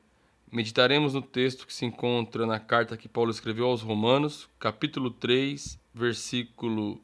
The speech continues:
vinte e três, com o título, "Todos pecaram e foram afastados da presença de Deus." Façamos a leitura do texto sagrado. Romanos,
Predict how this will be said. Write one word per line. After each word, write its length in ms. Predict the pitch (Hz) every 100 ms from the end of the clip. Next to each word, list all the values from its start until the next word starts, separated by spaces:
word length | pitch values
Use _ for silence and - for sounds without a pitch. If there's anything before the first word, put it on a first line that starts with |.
| 110
vinte 360 | 113 185 185
e 40 | 139
três, 460 | - 131 147 147
com 200 | - 139
o 60 | 127
título, 480 | - 110 110 113 - _ _ _ _ _ - - _ _
"Todos 520 | - 170 190 165 170 -
pecaram 840 | 151 135 - 127 131 127 127 127 - _ _ _ _
e 80 | 123
foram 480 | 113 - 123 120 123
afastados 1000 | 143 - 147 - - 117 113 113 110 -
da 220 | - 110
presença 680 | - 120 104 101 101 - 104
de 120 | 104
Deus." 580 | 98 92 92 - - - _ _ _ _ _ _
Façamos 480 | - 127 156 151 139
a 40 |
leitura 420 | 135 117 135 131
do 80 | 120
texto 340 | 107 113 101 -
sagrado. 460 | 107 98 95 95 - _ - - - _ _
Romanos, 720 | 107 104 135 160 170 -